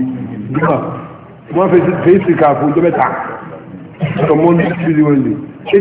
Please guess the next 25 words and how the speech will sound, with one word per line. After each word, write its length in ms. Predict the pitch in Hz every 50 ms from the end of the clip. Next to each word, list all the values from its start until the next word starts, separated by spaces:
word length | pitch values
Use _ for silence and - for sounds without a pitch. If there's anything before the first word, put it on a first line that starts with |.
| - -
tí 120 | - -
ó 120 | 185 185
dábí 180 | 190 180 180 185
lọ́rọ̀ 220 | 180 175 175 175
mẹ́ta 180 | 190 196 170 165
ọdún 240 | 160 165 170 165 160 - - - - - -
kò 120 | - - 180 175
fi 140 | 180 196 202
kú 140 | - 254 - 311
lọ́dún 360 | 277 254 269 208 196 180 -
kú 120 | - - 254
lè 120 | 214 175
ha? 140 | 143 143 127 120 - - - - - - - - - - 202
Ó 140 | 196 - 269
ní 140 | 247 247 247
ẹ, 140 | 233 226 214 214 220 233 - - - - - - - -
àwọn 200 | - - 160 190 190
afẹ́ 240 | - 240 233 196
yẹn, 160 | 190 185 180 185 185
irun 240 | 165 175 180 196 208
wọn 140 | 202 196 180
jí-, 260 | 156 156 180 214 226
ó 40 | 214
jinlẹ̀ 280 | 170 185 185 180 170
gan. 240 | 170 190 196 196 190